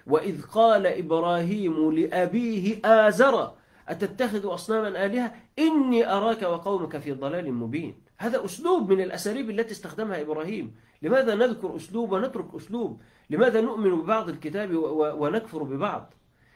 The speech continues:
البراءة، البراءة من المشركين هو من أصول دين الإسلام، لأنك تقول: "لا إله إلا الله، أشهد أن لا إله إلا الله"،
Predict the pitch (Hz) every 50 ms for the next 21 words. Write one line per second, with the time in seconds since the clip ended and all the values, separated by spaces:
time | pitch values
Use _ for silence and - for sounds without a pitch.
0 | _ _ - 131 143 139 156 175 165 147 160 170 214 269 285 262 - 240 247 240
1 | - - - _ _ - 156 156 156 151 151 165 175 233 254 240 - 185 175 165
2 | 160 160 151 151 151 143 147 - 151 156 156 - 233 262 269 247 226 - - _
3 | _ _ 151 170 190 196 220 - - - - _ _ _ _ _ _ 208 185 196
4 | 208 208 202 196 - 233 226 - 269 311 330 294 247 208 180 254 269 233 196 -
5 | - 143 - - 156 165 180 156 117 110 113 - _ _ _ _ _ _ - 131
6 | 151 156 165 214 220 220 190 185 175 - 226 226 214 190 180 180 190 214 226 233
7 | 247 247 254 254 254 254 - 240 233 233 247 247 220 220 220 226 208 202 185 180
8 | 185 208 214 180 151 - _ _ _ _ - 147 - 196 208 208 214 - 202 202
9 | 196 196 202 214 233 247 247 247 247 233 - 233 220 233 247 247 214 208 208 240
10 | 233 220 196 175 175 180 196 214 185 - -